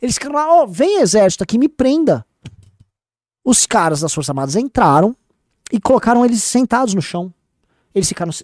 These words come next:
de cócoras, em posição de índio, sentados, aguardando. Então, assim, você invade um prédio público pra depois você, "Ah, me entrego aqui numa boa." Que tipo de, de revolução é essa? Que, né, que lógica é essa? Então,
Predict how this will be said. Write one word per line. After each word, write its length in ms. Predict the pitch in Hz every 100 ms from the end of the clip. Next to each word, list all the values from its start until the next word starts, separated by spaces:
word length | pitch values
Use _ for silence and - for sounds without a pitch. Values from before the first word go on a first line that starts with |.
| 175 190 - 185
de 140 | 151
cócoras, 500 | - 185 220 - 139
em 60 | 139
posição 360 | 151 143 202
de 140 | 208 180
índio, 280 | 147 196 247
sentados, 680 | - 262 254 190 175 214 - _ _ _ _ _ _ _
aguardando. 400 | - 254 302 277
Então, 40 | 240
assim, 240 | - 202
você 220 | 156 160
invade 680 | 294 285 175 202 294 339 370 349 -
um 80 | 214
prédio 240 | 202 165
público 380 | - 254 302 -
pra 120 | 226
depois 400 | 190 - 269 - - _ _
você, 320 | 214 - 262
"Ah, 180 | 285 311
me 100 | 254
entrego 300 | 247 233 254
aqui 240 | 214 - 233
numa 160 | 196
boa." 240 | 151 254 202 _ _ _ _ -
Que 80 |
tipo 240 | - - -
de, 260 | 233 190
de 80 | 185
revolução 500 | 170 170 170 - 160
é 120 | 139
essa? 260 | 123 - - _ _ _ _ _ _ _ _ _ _ _ _ _ _ _ _ _ _ _ _
Que, 180 | - 233 - _ _
né, 160 | 240 254
que 100 | -
lógica 340 | 285 285 -
é 40 | 165
essa? 200 | 135 -
Então, 300 | - 277